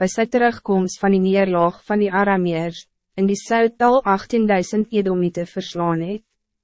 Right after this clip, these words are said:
En David het wachtposte in Edom uitgezet, en die hele Edom het hy wachtposte uitgezet,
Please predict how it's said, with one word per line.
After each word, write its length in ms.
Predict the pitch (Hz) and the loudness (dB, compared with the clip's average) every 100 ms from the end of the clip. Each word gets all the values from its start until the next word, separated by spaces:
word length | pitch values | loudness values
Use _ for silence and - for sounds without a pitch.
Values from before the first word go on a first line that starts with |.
| _ _ _ _ | _ _ _ _
En 100 | 233 | 2
David 440 | 226 220 220 262 208 | 4 4 4 2 0
het 120 | 196 | -2
wachtposte 640 | 190 196 - 233 226 - 214 175 | 0 -2 0 -4 -2 -2 -2 0
in 140 | 180 | 0
Edom 320 | 202 208 202 196 | 0 0 -2 0
uitgezet, 600 | 196 196 208 196 170 165 _ _ - | -2 -2 -4 -4 -6 -8 _ _ -4
en 80 | 202 | 2
die 120 | 208 202 | 4 4
hele 240 | 214 262 277 | 4 4 2
Edom 380 | 220 196 175 170 | 0 2 0 -2
het 220 | 185 190 | -2 0
hy 80 | 190 185 | 0 2
wachtposte 600 | 185 - 196 196 - 214 | 0 0 0 0 0 -2
uitgezet, 720 | 185 185 - 185 - 175 175 | 0 -2 -2 -6 -6 -8 -8